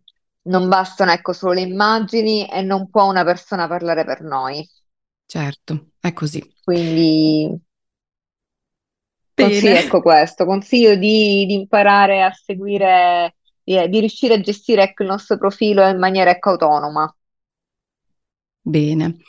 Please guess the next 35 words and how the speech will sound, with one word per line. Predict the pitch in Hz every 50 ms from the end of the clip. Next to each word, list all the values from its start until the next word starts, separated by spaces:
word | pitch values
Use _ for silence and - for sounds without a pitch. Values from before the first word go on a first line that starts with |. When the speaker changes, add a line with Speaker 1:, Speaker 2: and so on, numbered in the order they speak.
| - - - - - - - _ _ -
Speaker 2:
Ascolta, | 202 226 - - - 233 208 202 196 196 196 196 185 185 190
noi | 190 214 220 240 247 247 240 226 214 208 202 202 202 196 190 190 190 185 185 185
abbiamo | 185 180 196 190 190 202 202
terminato | - 233 233 226 254 277 339 359 359 311 277
per | - 254 240 240
oggi, | 254 294 294 - 339 330
ti | - 226 208
ringraziamo | 202 196 185 170 180 185 185 - - 220 208 196 208 220 240 269
Chiara | 269 - 262 226 220 226 247 285 294
per | - 247 220
essere | 208 202 - - - 196 202
stati | 196 - - - 202 - 185
qui | 190 190 190
con | - 240 240 247
noi | 269 302 330 370 381 381 370 381 - - - - - - _ _ -
e | - 285 285 285 285 285 285 285 262 262
volevo | 240 320 403 392 277 220 233
anche | 233 240 233 277 262
chiederti, | - - 233 214 180 180 180 190 - - 185 185
se | - - - 370 392
qualcuno | 381 370 330 294 302 320 349 359 359 -
ti | - 254 214
vuole | 220 254 269 285 302 294 311 302 302
trovare, | - 220 196 175 170 165 151 147 147 151 160 156 156 165 170 _ _
dove | - 220 233 339 349 311 247 196 190 190
ti | - -
può | - 190
trovare? | 185 - 180 180 170 165 165 180
Speaker 1:
Sì. | 208
Speaker 2:
Quali | - 370 392 392 359
sono | - - 247 208 196 185
le | 175 175 175
tue | - 185 190 185 185
pagine | - 180 170 180 190 208 202 208 208 196 185 175
o | 170 160 165 165 165 160 160 143 135